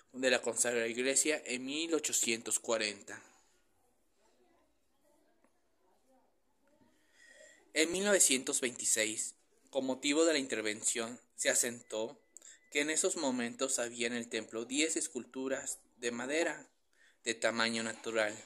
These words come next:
el Señor de la Salud, el Señor de la Sacristía, la Dolorosa, San Juan Evangelista,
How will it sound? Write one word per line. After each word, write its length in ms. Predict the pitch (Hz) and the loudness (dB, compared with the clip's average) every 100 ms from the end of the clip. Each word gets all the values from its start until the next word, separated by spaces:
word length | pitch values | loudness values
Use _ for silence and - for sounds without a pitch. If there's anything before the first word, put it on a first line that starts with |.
| - _ | -20 _
el 160 | - 117 | -2 0
Señor 340 | - 113 110 | 2 0 0
de 80 | 113 | 0
la 140 | 107 101 | 0 2
Salud, 480 | 101 98 123 156 - - _ _ _ - | 0 -2 -2 -4 -6 -20 _ _ _ -2
el 140 | 127 | 2
Señor 360 | 120 123 120 120 | 4 2 2 0
de 100 | 131 | 2
la 220 | 127 113 | 2 0
Sacristía, 840 | - 110 107 - - 131 165 170 - _ _ _ _ | -2 -4 -4 -6 -4 -4 -4 -6 -14 _ _ _ _
la 160 | 107 113 | -4 -4
Dolorosa, 760 | 104 104 113 143 - 160 156 - _ _ - | -4 -2 0 2 2 -2 -6 -18 _ _ -8
San 240 | - 113 | -2 -2
Juan 240 | - 120 120 | -2 -2 0
Evangelista, 920 | 113 107 - 107 156 - - 175 | -2 -4 -10 -6 -4 -4 -6 -8